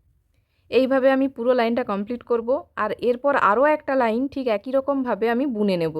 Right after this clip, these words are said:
দুটো লাইন কমপ্লিট করে নিয়ে তারপরে দেখাচ্ছি। আমি এখানে দুটো লাইন কমপ্লিট করে নিয়েছি। এরপর আমি এখানে দু নম্বর চেনের মধ্য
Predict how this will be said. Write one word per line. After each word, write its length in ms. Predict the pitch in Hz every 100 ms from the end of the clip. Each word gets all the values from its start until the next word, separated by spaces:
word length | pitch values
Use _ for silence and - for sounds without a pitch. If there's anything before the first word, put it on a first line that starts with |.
| 202 - _ _ _
দুটো 200 | 226 240 285
লাইন 240 | 269 269 285
কমপ্লিট 340 | 226 226 254
করে 200 | - 254
নিয়ে 220 | 247 233 311
তারপরে 400 | 294 196 196 240
দেখাচ্ছি। 480 | 247 185 165 - - 202 _ _ _ _ _ _ -
আমি 200 | 226 269
এখানে 260 | 285 240 247
দুটো 280 | 294 226 240
লাইন 260 | 269 247 262
কমপ্লিট 360 | 320 240 233 254
করে 180 | 269 254
নিয়েছি। 440 | 254 233 220 - 240 494 _ _ _ -
এরপর 260 | 233 233 269
আমি 160 | 247 254
এখানে 220 | 247 247
দু 120 | 247 220
নম্বর 280 | 226 233 247
চেনের 300 | - 226 226
মধ্য 220 | 226